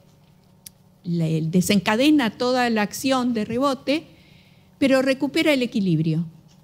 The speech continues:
haciendo volar alguna de sus capas externas. Rebota,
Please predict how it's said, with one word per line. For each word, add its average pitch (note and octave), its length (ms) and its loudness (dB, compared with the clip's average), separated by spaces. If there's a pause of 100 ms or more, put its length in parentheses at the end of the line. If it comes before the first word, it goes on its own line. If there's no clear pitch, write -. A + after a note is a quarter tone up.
haciendo B3 500 0
volar A#3 380 0
alguna B3 440 0
de G#3+ 120 0
sus G3+ 200 -4
capas G#3+ 380 -4
externas. D#3+ 800 -4 (800)
Rebota, E4 640 0